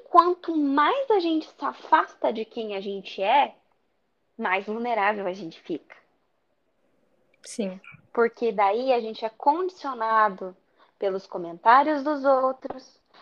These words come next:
Speaker 1: a gente é condicionado pelos movimentos sociais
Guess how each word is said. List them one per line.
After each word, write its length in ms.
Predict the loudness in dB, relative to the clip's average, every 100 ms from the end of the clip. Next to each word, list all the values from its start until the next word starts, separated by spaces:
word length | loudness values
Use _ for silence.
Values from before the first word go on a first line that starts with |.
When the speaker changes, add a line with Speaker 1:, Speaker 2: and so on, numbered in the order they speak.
| -8
Speaker 1:
a 80 | -4
gente 220 | -4 -4
é 40 | -4
condicionado 1500 | 0 2 2 2 -2 -4 -4 -4 0 2 2 0 -4 -10 -14 _ _ _ 4
pelos 300 | 6 6 2
movimentos 840 | -2 -2 -6 -6 -6 -6 -6 -6
sociais 840 | -8 -10 0 4 6 6 4 -4